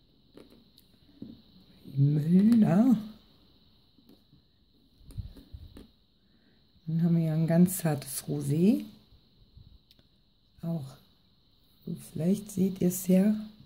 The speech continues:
Könnt ihr es vielleicht erkennen. Also die Sparkles, die sind so mega, mega klasse. Also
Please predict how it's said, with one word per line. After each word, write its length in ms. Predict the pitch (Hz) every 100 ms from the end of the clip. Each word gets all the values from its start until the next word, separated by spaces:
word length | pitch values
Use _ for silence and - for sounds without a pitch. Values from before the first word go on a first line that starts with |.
| _ _ _ _ _ _ _ _ _ _ _ _ _ _ _ _ _ _ _ _ _ _ _ _ _ _ _ _ _ -
Könnt 200 | 180 175
ihr 40 | 170
es 80 | -
vielleicht 400 | - 147 - 156
erkennen. 480 | - - 156 147
Also 340 | 139 139 143 135 135 - - _ _ _ _ _ _ _ _ _ _ _ _ _ _ _
die 100 | 170
Sparkles, 680 | 135 - 180 170 175 135 -
die 120 | 156
sind 200 | 160 156
so 380 | - 170 170 180 - - -
mega, 500 | 165 180 214 185 170
mega 360 | 170 165 160
klasse. 540 | 135 165 160 - 147 139 - - _ _ _ _ _ _ _ _ _ _
Also 520 | 170 160 156 156 156